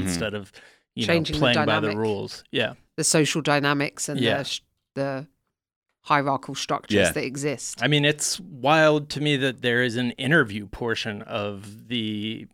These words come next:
Speaker 1: like, admissions process where they're like, "Okay, but what is their, like, socialization like? Do they know how to act?"
Speaker 3: Right.
Speaker 1: Like, when,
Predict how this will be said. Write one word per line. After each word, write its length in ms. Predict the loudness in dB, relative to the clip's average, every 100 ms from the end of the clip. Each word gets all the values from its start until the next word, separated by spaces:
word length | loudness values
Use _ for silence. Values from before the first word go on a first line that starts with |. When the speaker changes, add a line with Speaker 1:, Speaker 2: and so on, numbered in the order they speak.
| _
Speaker 1:
like, 160 | -4 -4
admissions 580 | -4 -2 0 0 -2 -4
process 560 | -6 -6 -6 -8 -8 -4
where 120 | 0
they're 220 | 0 0
like, 240 | -2 -4 -6
"Okay, 240 | -8 -6
but 140 | -6 -4
what 160 | -2 -2
is 180 | -4
their, 220 | 0 0 0
like, 320 | -4 -8 -14 _ _ -6 -4 0 0
socialization 920 | 0 0 0 -2 -6 -6 -6 -8 -16
like? 260 | -16 -16 -10
Do 120 | -2 2
they 160 | 2
know 320 | 2 0 0 0
how 180 | -2 -2
to 160 | -4 -6
act?" 560 | -10 -10 -14 -14 -12 -4
Speaker 3:
Right. 260 | 4 4 4
Speaker 1:
Like, 240 | -2 -2
when, 280 | -4 -4 -6